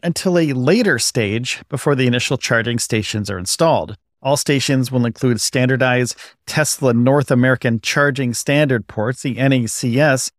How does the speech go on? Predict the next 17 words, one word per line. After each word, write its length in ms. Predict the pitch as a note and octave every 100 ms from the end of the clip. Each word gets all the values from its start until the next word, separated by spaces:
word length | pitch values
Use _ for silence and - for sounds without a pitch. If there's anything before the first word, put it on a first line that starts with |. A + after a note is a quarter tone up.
| _ _ _
and 200 | D3 C3
the 80 | A#2
widely 460 | A2 A#2+ D#3+ F3+ C#3
used 420 | A#2+ B2+ B2+ -
Combined 580 | B2 G#2+ A2 G#2+ A#2+ G#2+
Charging 420 | - A2+ G#2 G#2
System 420 | - G#2+ - F#2+
plugs, 360 | - G2 G2 -
the 100 | G2+
C 300 | - G#2 F#2
S. 340 | - - - - _ _ -
This 180 | D#3+
announcement 500 | F3+ C3+ C#3 - A#2+
comes 280 | - C3+ C3
at 100 | B2+
a 40 | A#2
time 360 | C#3+ C3+ B2